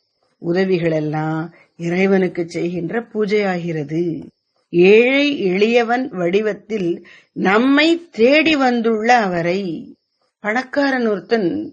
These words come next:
யாரையும் தேடி போக மாட்டான், அவனுக்கு யாருடைய உதவி வேணும்னா கூட வரவழைப்பான். பணம் இருக்குங்கிற திமிரில் பணத்தை வீசுவான், ஆளு வந்து செஞ்சுட்டு போவாங்க அவனுக்கு. ஆனா ஏழை எளியவர்கள் தமக்கு ஒண்ணும் இல்லைங்கிறதுனால நம்மள்ட்ட வந்து கேக்குறாங்க,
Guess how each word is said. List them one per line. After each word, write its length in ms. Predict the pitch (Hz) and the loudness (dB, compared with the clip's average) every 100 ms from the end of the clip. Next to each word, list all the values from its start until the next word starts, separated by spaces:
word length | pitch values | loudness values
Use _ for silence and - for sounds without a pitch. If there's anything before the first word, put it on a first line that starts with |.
| - | -4
யாரையும் 460 | 190 208 233 202 | -2 0 0 0
தேடி 220 | 196 202 196 | 0 -2 -2
போக 220 | 160 175 | -6 -4
மாட்டான், 380 | 180 160 156 147 - | -4 -6 -6 -10 -6
அவனுக்கு 380 | 165 175 170 175 | -2 -2 0 -2
யாருடைய 340 | 180 208 214 | 0 0 0
உதவி 220 | 185 202 233 | 0 0 2
வேணும்னா 360 | 202 208 190 | 2 2 -2
கூட 180 | 185 233 | -4 -2
வரவழைப்பான். 680 | 196 185 208 202 190 160 - _ | 2 2 2 0 -2 -10 -12 _
பணம் 280 | - 185 214 | -8 -4 -4
இருக்குங்கிற 440 | 196 196 202 185 | -4 -6 -4 -4
திமிரில் 500 | 170 180 175 170 - - _ _ - | -4 -6 -4 -6 -8 -12 _ _ -6
பணத்தை 280 | 180 208 196 | -4 -2 0
வீசுவான், 520 | 185 208 185 180 214 | -2 -2 -2 -2 -2
ஆளு 220 | 185 180 | -2 -2
வந்து 360 | 180 170 170 202 180 156 - - _ | -4 -4 -4 -4 -6 -8 -14 -20 _
செஞ்சுட்டு 420 | 226 208 196 190 | 0 0 -2 -4
போவாங்க 380 | 170 165 160 156 | -2 -2 -2 -2
அவனுக்கு. 380 | 151 156 160 156 - _ _ _ _ _ | -4 -4 -6 -8 -20 _ _ _ _ _
ஆனா 160 | 233 240 202 196 | 0 2 4 6
ஏழை 300 | 220 269 294 254 | 6 6 4 0
எளியவர்கள் 560 | 202 208 196 175 175 170 | 0 0 -2 -2 -4 -6
தமக்கு 300 | 175 170 165 | -8 -8 -4
ஒண்ணும் 340 | 175 208 254 262 | -4 -2 -2 -2
இல்லைங்கிறதுனால 640 | 226 214 233 220 196 202 | 0 0 -2 -4 -4 -4
நம்மள்ட்ட 360 | 214 180 170 170 | -4 -6 -6 -6
வந்து 220 | 175 190 | -4 -4
கேக்குறாங்க, 480 | 185 170 165 170 165 | -2 -4 -2 -4 -4